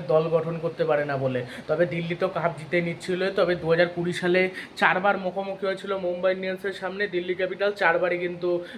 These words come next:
মুম্বাই দিল্লিকে হারিয়েছিল, মানে, দিল্লি জিততেই পারতো না, মুম্বাইকে হারাতেই পারতো না কুড়ি সালে। ওইবার মুম্বাইয়ের টিমটা এক্সট্রাঅর্ডিনারি ছিল, অবিশ্বাস্য, ওরকম সেরা টিম। আর এই যে কেকেআরের যেরকম আগের বার ছিল একেবারে সেরা টিম, ওই কেকেআরের টিমের থেকেও আমি মনে করি মুম্বাইয়ের টিমগুলো সেরা ছিল।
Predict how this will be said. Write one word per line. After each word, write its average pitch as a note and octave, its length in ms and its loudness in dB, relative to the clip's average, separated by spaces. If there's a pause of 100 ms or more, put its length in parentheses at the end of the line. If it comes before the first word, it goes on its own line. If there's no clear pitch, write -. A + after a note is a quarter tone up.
মুম্বাই F3 340 4
দিল্লিকে E3+ 420 0
হারিয়েছিল, E3 520 2
মানে, E3+ 200 2
দিল্লি E3+ 300 0
জিততেই F3 360 -2
পারতো E3 260 2
না, D#3+ 100 0
মুম্বাইকে F3 520 2
হারাতেই D#3+ 360 2
পারতো D#3 340 -4
না C#3+ 100 -4
কুড়ি D3+ 260 -6
সালে। C3 280 -2 (260)
ওইবার G3+ 300 6
মুম্বাইয়ের F#3 440 2
টিমটা F3+ 260 0
এক্সট্রাঅর্ডিনারি E3+ 680 4
ছিল, E3 180 -2
অবিশ্বাস্য, D#3 680 0 (320)
ওরকম F3+ 340 4
সেরা F#3+ 280 4
টিম। G#3 260 0
আর F3+ 140 4
এই F3 80 6
যে F3+ 220 2 (240)
কেকেআরের F3 380 6
যেরকম F3 240 2
আগের E3 280 6
বার E3+ 200 6
ছিল D3+ 160 -2
একেবারে E3 340 6
সেরা D#3 220 2
টিম, D#3 220 -2
ওই E3+ 200 2
কেকেআরের F#3 420 2
টিমের F#3 260 -2
থেকেও G3 160 0
আমি F3+ 140 0
মনে F3+ 200 0
করি F3+ 180 -4
মুম্বাইয়ের F3 460 0
টিমগুলো F3 360 2
সেরা D3+ 240 2
ছিল। B2+ 320 -4